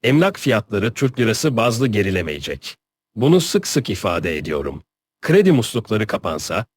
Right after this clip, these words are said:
satışlarda düşüş olsa da, üç milyondan iki nokta yedi milyona gerileyen ev düşüş değil. Bir milyondan yükselmişti o ev. Aradaki üç yüz bin liraya umut olarak sarılıyor.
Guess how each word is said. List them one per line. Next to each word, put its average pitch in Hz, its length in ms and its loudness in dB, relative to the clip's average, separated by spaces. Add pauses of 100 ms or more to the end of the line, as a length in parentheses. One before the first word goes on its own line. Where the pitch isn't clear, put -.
(100)
satışlarda 135 680 0
düşüş 110 300 -2
olsa 80 320 -4
da, 82 160 -6 (320)
üç 180 200 0
milyondan 113 500 4
iki 104 260 0
nokta 139 280 2
yedi 107 300 0
milyona 104 320 2
gerileyen 90 560 -2
ev 113 220 0
düşüş - 380 -4
değil. 71 200 -8 (500)
Bir 175 180 4
milyondan 127 540 4
yükselmişti 95 800 -2
o 104 180 0
ev. 69 120 -6 (520)
Aradaki 175 520 2
üç 165 200 -2
yüz 117 200 2
bin 123 180 4
liraya 110 320 2
umut 123 280 0
olarak 80 360 -4
sarılıyor. 73 600 -6